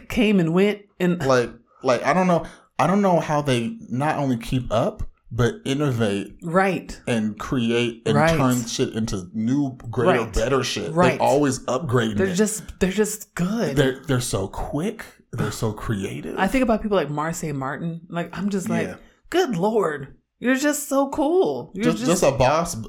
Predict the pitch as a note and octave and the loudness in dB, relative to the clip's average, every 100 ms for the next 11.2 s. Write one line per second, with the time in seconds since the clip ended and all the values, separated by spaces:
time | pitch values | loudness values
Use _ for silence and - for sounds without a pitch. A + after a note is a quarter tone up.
0 | A#2+ B2+ A#2+ B2 B2 D#3 D3+ C#3 B2 E3 | -4 -2 0 0 0 2 2 4 2 2
1 | A#3 B3+ A3 - G#3 A3+ B3 G#3 F#3 F#3 | 4 2 2 2 2 4 4 4 2 2
2 | F#3+ G3+ A3+ F3+ F3 G3 G3 F3 G3 G3+ | 0 -2 -4 0 2 2 0 2 4 2
3 | G3+ - - F#3+ A3 F3+ F3 F#3 F3+ F3+ | -2 -10 -2 0 0 -2 -2 0 2 0
4 | E3 F3 G3 - F3+ D3+ D3 F3 F3+ F#3 | 2 2 2 -2 -2 0 -2 0 0 -2
5 | F#3 E3+ F3 - - C#3 C#3+ C#3 D3+ D#3+ | -2 0 0 -2 -8 -6 -6 -4 -4 -4
6 | - - - - - - F3+ D#3 D3 F3 | -10 -20 -20 -20 -12 0 2 2 2 2
7 | G3+ E3+ - D#3+ C#3+ D3+ D3+ E3+ F#3 F#3+ | 4 2 0 0 0 -2 0 0 2 0
8 | F#3+ C#3+ - F#3+ F3+ C#3+ C#3+ C#3 D#3 C#3+ | -4 -6 -8 -8 -6 -6 -6 -8 -10 -4
9 | D3+ C#3+ D3 D#3 D3 C#3 C3+ - - C3+ | -2 -2 -4 -8 -8 -4 -4 -6 -8 -8
10 | - A#2+ C#3 - C3+ C#3 C3+ C3 C3 A#2 | -6 -8 -8 -6 -6 -6 -6 -6 -8 -10
11 | - - | -12 -20